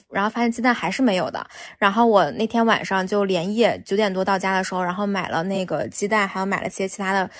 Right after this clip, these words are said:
菜啊、水果什么的。然后第二天早上起来的时候，就发现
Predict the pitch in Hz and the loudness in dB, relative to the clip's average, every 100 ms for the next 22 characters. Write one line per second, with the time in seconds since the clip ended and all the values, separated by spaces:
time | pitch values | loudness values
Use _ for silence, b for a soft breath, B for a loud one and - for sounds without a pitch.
0 | B B 120 - - 240 196 185 - 190 | B B -18 -12 -4 4 4 4 0 0
1 | 202 - - 101 95 B B B - 214 | 0 0 -6 -6 -8 B B B 4 4
2 | 226 220 226 226 170 202 226 - 190 196 | 6 6 6 6 4 4 0 0 0 2
3 | 196 202 208 208 208 196 | 2 2 2 2 2 0